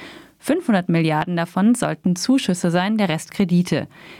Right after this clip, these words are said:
Dem stellten sich die sogenannten sparsamen Vier, die Niederlande, Österreich, Dänemark und Schweden, entgegen.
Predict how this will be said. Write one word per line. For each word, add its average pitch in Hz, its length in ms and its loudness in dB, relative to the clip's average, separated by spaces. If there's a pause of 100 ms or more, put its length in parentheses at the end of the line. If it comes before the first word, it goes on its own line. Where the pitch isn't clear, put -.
(160)
Dem 208 160 2
stellten 214 340 0
sich 196 140 0
die 196 160 0
sogenannten 175 560 0
sparsamen 175 720 0
Vier, 202 380 2
die 170 120 -2
Niederlande, 202 540 2
Österreich, 175 680 0
Dänemark 160 460 0
und - 120 2
Schweden, 156 440 0
entgegen. 143 500 0